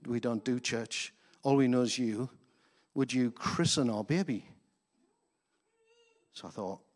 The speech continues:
"Well, let me just explain to you a little about christening and dedication and, and all this stuff." Anyways, I said, "Yes." I said, um,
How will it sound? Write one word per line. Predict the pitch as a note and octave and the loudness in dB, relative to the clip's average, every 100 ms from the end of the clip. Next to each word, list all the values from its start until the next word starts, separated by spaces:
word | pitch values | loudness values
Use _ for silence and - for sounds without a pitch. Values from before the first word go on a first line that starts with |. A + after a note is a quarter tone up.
| _ _ _ | _ _ _
"Well, | A2+ | -10
let | B2+ A2+ | -6 -4
me | A2 | -4
just | A2 - | -6 -6
explain | G#2+ - A#2 A2 | -6 -6 -4 -4
to | |
you | G#2+ | -4
a | |
little | A#2 A#2 | -6 -6
about | G#2+ A2 - | -4 -4 -6
christening | B2 - A#2 A#2 | -8 -6 -4 -2
and | G#2 G#2 F#2 _ _ _ | -2 -6 -10 _ _ _
dedication | A#2+ A2 - A#2 A2 - A#2 | -6 -6 -6 -6 -4 -6 -8
and, | G2+ G2+ - - _ - | -10 -12 -20 -20 _ -10
and | B2 | -6
all | A2 | -6
this | G#2+ | -6
stuff." | - - A2+ - _ _ _ _ - _ | -8 -10 -12 -14 _ _ _ _ -20 _
Anyways, | D#3+ A#3 G3 E3+ | 4 6 6 4
I | - | 2
said, | - F3 | 4 4
"Yes." | D#3 B3 E3 - - - _ _ _ _ _ - | 4 4 4 2 -2 -10 _ _ _ _ _ -8
I | C#3+ | -2
said, | - D#3+ C#3 | 2 2 4
um, | D3 C3+ C3 | 4 4 2